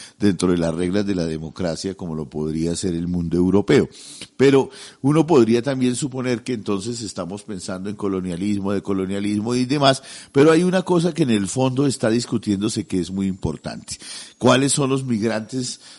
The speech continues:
digamos, aceptados por Europa frente a los migrantes no aceptados por Europa?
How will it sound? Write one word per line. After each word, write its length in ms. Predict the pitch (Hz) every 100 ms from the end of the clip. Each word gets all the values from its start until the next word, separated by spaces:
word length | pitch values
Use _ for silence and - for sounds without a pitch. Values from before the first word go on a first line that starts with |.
| -
digamos, 460 | 101 104 101 110 135
aceptados 840 | 107 104 82 - 139 139 131 -
por 180 | 135 135
Europa 460 | 135 135 127 139
frente 420 | - 123 117 98
a 20 | 110
los 160 | 104
migrantes 640 | 101 98 101 101 107 113 101
no 160 | 101
aceptados 640 | 98 98 - - 73 73 -
por 200 | 67 62
Europa? 500 | 62 60 - -